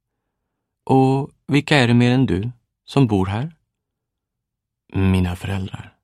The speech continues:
"Inga syskon?" Han skakade försiktigt på huvudet. "Vi utreder en händelse som, eh, inträffade här i området under natten.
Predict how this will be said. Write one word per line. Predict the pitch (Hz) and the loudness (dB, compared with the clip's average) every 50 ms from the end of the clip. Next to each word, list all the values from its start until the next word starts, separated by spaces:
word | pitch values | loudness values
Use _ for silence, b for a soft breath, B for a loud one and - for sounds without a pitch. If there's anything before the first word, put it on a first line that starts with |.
| _ _ _ _ _ _ _ _ _ _ _ _ _ _ _ _ _ _ _ _ _ _ | _ _ _ _ _ _ _ _ _ _ _ _ _ _ _ _ _ _ _ _ _ _
"Inga | - 131 120 107 101 104 104 104 | 2 4 4 4 4 2 -2 -4
syskon?" | - - - 151 - - - 117 143 151 - _ _ _ _ _ _ _ _ _ _ _ _ _ _ _ _ _ _ | -6 -8 -8 -8 -8 -6 -6 -6 -6 -8 -10 _ _ _ _ _ _ _ _ _ _ _ _ _ _ _ _ _ _
Han | - - 90 | -4 -4 -4
skakade | - - - - 101 92 - _ - - - - - - | -2 -4 -6 -6 -6 -8 -8 _ -14 -14 -14 -14 -16 -18
försiktigt | - - - - - - - - - - - | -12 -6 -4 -4 -4 -4 -6 -10 -14 -16 -10
på | - 98 | -8 -6
huvudet. | 92 98 95 - - - 110 113 - - - _ _ _ _ _ _ _ _ _ _ _ _ _ _ _ _ _ _ _ _ _ _ _ _ | -4 -4 -6 -8 -10 -14 -16 -16 -16 -18 -20 _ _ _ _ _ _ _ _ _ _ _ _ _ _ _ _ _ _ _ _ _ _ _ _
"Vi | 127 135 143 139 139 139 139 143 - _ _ _ _ _ _ _ _ _ | -2 -2 0 0 -2 -4 -6 -8 -12 _ _ _ _ _ _ _ _ _
utreder | - 151 180 185 - - 98 101 95 95 - - | -4 -4 -4 -4 -2 0 2 2 2 2 0 -2
en | 101 98 | -4 -4
händelse | 92 127 131 127 110 101 - 117 123 120 - - - - - 107 113 - | -2 -2 -2 0 0 0 0 -2 -4 -4 -6 -8 -10 -10 -10 -12 -16 -18
som, | _ - - 101 98 95 95 95 95 | _ -6 -2 0 0 2 0 0 0
eh, | 95 95 95 b b b b b b b b _ _ | -2 -4 -6 b b b b b b b b _ _
inträffade | 123 123 123 117 - 101 92 92 - 117 123 123 | 2 4 4 4 2 -2 -4 -2 -2 -4 -4 -2
här | 113 98 95 | -2 -2 -2
i | 98 | -2
området | 101 107 101 101 98 - - 117 - _ _ _ _ | -2 -2 -2 -4 -6 -10 -12 -14 -18 _ _ _ _
under | 107 101 101 | -2 -2 0
natten. | 104 104 - - - - - | -2 -4 -6 -12 -16 -16 -16